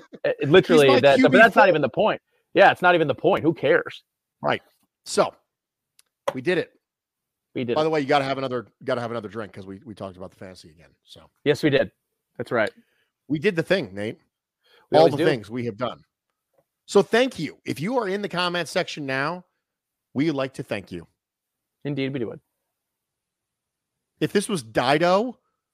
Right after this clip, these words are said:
Speaker 1: right now, we would be playing Thank You as a kind of a, a lead-off song. And then
Speaker 2: We would have
Speaker 1: we'd,
Speaker 2: to.
Speaker 1: we'd go into Eminem because that's the way it would work. So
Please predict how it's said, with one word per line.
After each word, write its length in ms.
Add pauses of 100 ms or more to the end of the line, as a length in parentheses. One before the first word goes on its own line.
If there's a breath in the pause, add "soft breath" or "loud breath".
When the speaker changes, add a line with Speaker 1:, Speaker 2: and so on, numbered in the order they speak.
(160)
Speaker 1:
right 160
now, 240
we 180
would 140
be 100
playing 420
Thank 440
You 360 (220)
as 200
a 100
kind 160
of 80
a, 180 (100)
a 60
lead-off 520
song. 300 (2500)
And 100
then 260
Speaker 2:
We 100
would 80
have 180
Speaker 1:
we'd, 60
Speaker 2:
to. 180 (340)
Speaker 1:
we'd 140
go 180
into 140
Eminem 520 (480)
because 520 (1040)
that's 160
the 80
way 100
it 40
would 100
work. 280 (580 soft breath)
So 300